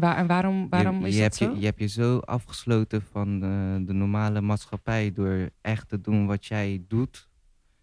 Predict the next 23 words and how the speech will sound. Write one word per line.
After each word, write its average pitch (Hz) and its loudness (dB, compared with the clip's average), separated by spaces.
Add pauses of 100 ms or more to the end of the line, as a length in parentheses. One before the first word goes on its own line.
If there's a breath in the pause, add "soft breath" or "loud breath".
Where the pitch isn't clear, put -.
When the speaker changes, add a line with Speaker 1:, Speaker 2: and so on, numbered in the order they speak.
(160)
Speaker 2:
En 95 0
in 95 2
mijn, 104 2
eh, 92 -4 (340)
eh, 90 -6 (640)
in 95 0
mijn 101 4
toestand 104 -4
was 98 -6
het 95 -8
dat 98 -6
ik 98 -6
alleen 101 -4
fysiek - -10
kon 107 -6
praten. 107 -4 (1400)
Met 87 2
mijn 82 2
vuisten, 120 -8 (280)
toen - -8
Speaker 1:
Ja. 95 -2
Speaker 2:
de 123 -4
tijd. 107 -6